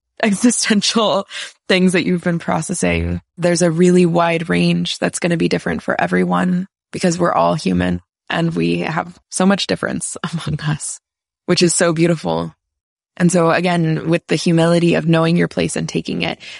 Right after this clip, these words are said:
knowing what is yours to process and bring forward at this time is a challenge that's unique to all of us. And we, we invite you to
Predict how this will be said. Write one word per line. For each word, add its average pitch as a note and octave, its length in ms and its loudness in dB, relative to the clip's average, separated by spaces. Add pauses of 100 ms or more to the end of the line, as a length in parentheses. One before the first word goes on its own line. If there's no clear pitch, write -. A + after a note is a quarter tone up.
(100)
knowing F#3 320 4
what F#3 100 4
is F3+ 180 2
yours E3 680 0 (200)
to F3 100 -6
process - 480 -4
and F3+ 140 -2
bring E3+ 180 -2
forward F3 580 -2 (380)
at F3 80 -4
this - 220 -4
time F3+ 400 -4 (440)
is E3+ 180 0
a E3 180 2
challenge E3+ 420 0
that's E3+ 240 -4
unique D#3+ 320 0
to - 140 -2
all F3 160 -2
of F3+ 80 -4
us. - 320 -6 (440)
And F#3 120 2
we, E3+ 260 4
we F3+ 140 2
invite E3+ 260 0
you F3 320 -2 (160)
to F3+ 400 0